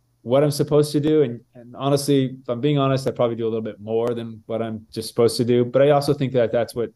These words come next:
a good coach would do anyways. Um, and then keeping a balance in those other areas too.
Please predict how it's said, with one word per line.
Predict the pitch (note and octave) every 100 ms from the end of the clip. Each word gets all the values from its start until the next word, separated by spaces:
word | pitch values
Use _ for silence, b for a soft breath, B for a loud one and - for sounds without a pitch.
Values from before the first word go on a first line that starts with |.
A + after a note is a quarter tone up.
| _
a | G#2+
good | G2 G#2
coach | - A2 A2+
would | G2+
do | G#2+
anyways. | G#2 A2+ B2 C#3 D3 - _ _ -
Um, | A2 G#2+ G#2 F#2+ G#2 _ _ _ _
and | - A2+
then | A#2
keeping | A#2 B2 A#2+
a | A2+
balance | A2 A2+ A2+ A2+
in |
those | A2 G#2+
other | G#2+ G#2
areas | G#2 G2+ G2+ -
too. | G2+ F#2+